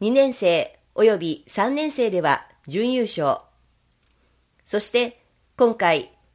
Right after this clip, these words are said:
念願の全国大会優勝を果たしました。これからも石川さんのますますの活躍を期待しています。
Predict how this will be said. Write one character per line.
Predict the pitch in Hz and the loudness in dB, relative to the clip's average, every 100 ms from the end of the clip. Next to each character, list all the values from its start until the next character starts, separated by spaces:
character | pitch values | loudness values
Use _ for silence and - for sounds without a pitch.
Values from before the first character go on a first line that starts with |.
| _ 180 | _ 0
念 | 233 269 | 2 2
願 | 269 254 | -2 0
の | 226 226 - _ - | 2 0 0 _ -4
全 | 147 294 | 4 4
国 | 330 339 | 2 -4
大 | 339 320 | -2 0
会 | 262 175 | 0 0
優 | 170 | 0
勝 | 247 285 254 240 | -2 -2 -2 2
を | 240 - | 0 -2
果 | 196 | -6
た | 208 | -6
し | - | -6
ま | 196 | -8
し | - | -4
た。 | 220 - _ _ _ _ _ _ _ _ _ _ _ _ _ _ _ _ _ _ _ _ - | -6 -6 _ _ _ _ _ _ _ _ _ _ _ _ _ _ _ _ _ _ _ _ -2
こ | 226 | -2
れ | |
か | 269 269 | 0 -2
ら | 262 | 0
も | 202 190 - _ _ | 0 -2 -6 _ _
石 | 180 - | -12 -6
川 | 262 247 | 0 0
さ | 247 233 | -2 -6
ん | 214 | -2
の | 208 - - _ _ | 0 -2 -6 _ _
ま | 170 | -6
す | 190 | -4
ま | 320 | -4
す | 339 233 | -4 -4
の | 180 | -4
活 | 165 165 | -4 -2
躍 | 233 233 202 | -2 0 0
を | 196 - | 0 -2
期 | - | -2
待 | 196 185 | 0 0
し | 185 | 0
て | 185 | -6
い | |
ま | 165 170 | -4 -6
す。 | - | -10